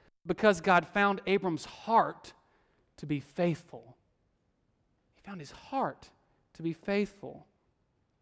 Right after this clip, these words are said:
Brothers and sisters, this is the glory of the gospel, that God does not require that we perform for him, but that we simply trust and believe in him. And when we put our faith and trust in him, that faith is reckoned to us.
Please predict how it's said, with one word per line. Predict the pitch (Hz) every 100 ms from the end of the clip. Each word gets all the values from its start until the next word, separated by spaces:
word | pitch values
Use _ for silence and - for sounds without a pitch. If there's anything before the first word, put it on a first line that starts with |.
| _ _ _ _ _ _ _ _
Brothers | 190 233 233
and | 202
sisters, | 240 214 170
this | 226 254
is | 233
the | 180
glory | 160 151 151 175 240 233 226 220 - - -
of | 165
the | 151
gospel, | 151 143 151 160 - - 131 120 - -
that | 165 143
God | 170 156 143
does | 202 226 220
not | 214
require | 180 170 175 175 175
that | 156 151
we | 151
perform | 151 151 - 151 139
for | 135 139
him, | 135 123 120 _ _ _ -
but | 170
that | 160 151
we | 151
simply | - - 220 190 170
trust | - - 220 208 - - -
and | - 160
believe | 151 160 185 160
in | 139
him. | 143 127 120 123 _ _ _ -
And | - 185
when |
we | 180
put | - 262 277
our | 233
faith | - 240 233
and | 208
trust | - 220 208 208
in |
him, | 185 185 185 -
that | 214 226 -
faith | 247 202
is | 180
reckoned | 160 185 254 262 226
to | - 202
us. | 160